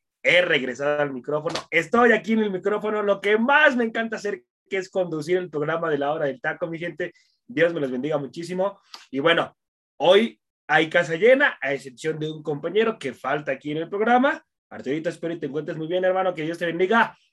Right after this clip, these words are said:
Voy contigo, teacher. ¿Cómo estás, hermano? Dios te bendiga. Gracias por estar aquí, teacher.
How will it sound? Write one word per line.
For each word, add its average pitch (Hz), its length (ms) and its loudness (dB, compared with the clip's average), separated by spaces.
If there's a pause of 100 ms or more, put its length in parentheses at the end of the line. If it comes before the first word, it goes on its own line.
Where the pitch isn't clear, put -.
(560)
Voy 233 260 4
contigo, 294 480 4
teacher. 294 380 0
¿Cómo 285 180 4
estás, 294 260 4
hermano? 285 440 2
Dios 240 180 -4
te 269 80 -8
bendiga. 262 320 -2
Gracias 262 320 -4
por 233 100 -6
estar 247 220 -4
aquí, 247 180 -6
teacher. 262 400 0